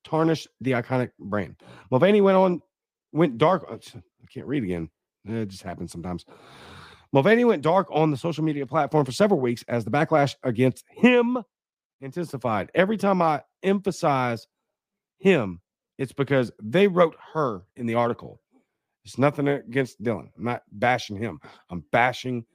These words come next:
the people that wrote the article. You cannot give these anti-science psychopaths one inch. Do not cede one inch of ground.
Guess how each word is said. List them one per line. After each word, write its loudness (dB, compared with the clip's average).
the -14
people -2
that -12
wrote 2
the -6
article. -2
You 6
cannot -2
give -8
these 0
anti-science -2
psychopaths -4
one 2
inch. -6
Do 0
not 0
cede -8
one 0
inch -4
of -6
ground. -6